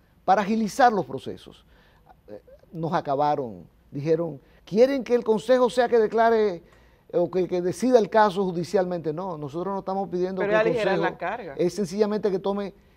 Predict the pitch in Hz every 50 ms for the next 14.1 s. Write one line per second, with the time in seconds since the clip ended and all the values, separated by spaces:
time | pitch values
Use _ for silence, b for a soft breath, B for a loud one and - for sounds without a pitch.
0 | _ _ _ - - 170 170 165 151 - 151 143 - 214 226 226 208 202 190 165
1 | 175 185 - 180 170 156 147 139 131 123 123 - 139 127 135 143 - 170 160 -
2 | 196 185 196 208 202 208 202 - 202 190 190 - 185 190 208 196 196 190 196 220
3 | 214 170 170 165 156 143 139 143 131 117 98 - - - 143 143 143 139 127 143
4 | 170 185 180 147 160 160 165 160 151 151 151 143 113 - - - - _ _ _
5 | _ _ _ _ - - 151 - - 190 190 202 220 226 185 - 208 196 190 185
6 | 180 175 170 170 175 135 165 143 185 196 202 202 196 196 190 180 185 165 151 -
7 | - - - - _ _ _ _ _ _ _ _ - 143 151 143 143 143 135 135
8 | 135 131 - 175 190 202 208 - - _ _ _ _ _ _ _ _ _ _ _
9 | _ _ _ _ - - 156 175 175 151 - - 185 170 165 151 147 147 156 -
10 | _ _ _ _ - 139 135 - 135 143 151 143 170 160 147 135 - 156 160 -
11 | - 160 147 143 143 135 - 139 143 143 143 143 143 139 139 131 120 123 - -
12 | _ _ _ _ _ _ _ _ _ _ _ _ _ _ _ _ _ _ _ _
13 | - 156 165 165 156 156 156 165 151 156 156 151 135 - - - 190 180 175 175
14 | -